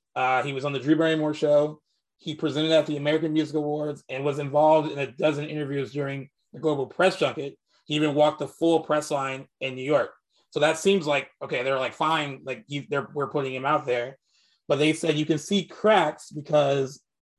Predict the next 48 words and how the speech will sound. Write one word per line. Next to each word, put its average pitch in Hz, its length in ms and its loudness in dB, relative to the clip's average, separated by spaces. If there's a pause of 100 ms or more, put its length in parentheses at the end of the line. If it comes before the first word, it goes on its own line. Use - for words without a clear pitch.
what's 151 220 -6
uncommon 175 600 2
is 143 160 -2
that 139 340 0 (160)
an 143 80 -10
actor 160 300 2
of 139 80 2
his 143 120 0
stature 139 540 -2
who's 131 140 -4
a 131 60 -6
lead 131 480 -8 (520)
in 139 80 -6
a 113 60 -4
Spielberg 185 420 6
movie 135 420 -6 (320)
would 143 180 0
normally 147 380 0
do 147 520 -2 (220)
an 127 100 -12
in-depth 156 340 0
interview 143 440 -2 (280)
to 143 100 -8
get, 131 260 -6
uh, 127 340 -2 (520)
for, 147 240 -2
to 143 120 -10
prepare 147 260 0
for 147 80 -4
the 135 100 -2
release 131 300 -6
of 135 160 -2
it. 139 180 -4 (400)
They 147 80 2
would 151 140 2
have, 151 160 2
like, 147 100 0
a 139 60 -2
profile 156 640 2
in 139 80 -6
one 139 100 -2
of 139 40 -8
the 135 80 -6
big, 135 300 -4
like, 127 300 -8
trades 151 420 -2
about 127 320 -4
him. 127 320 -10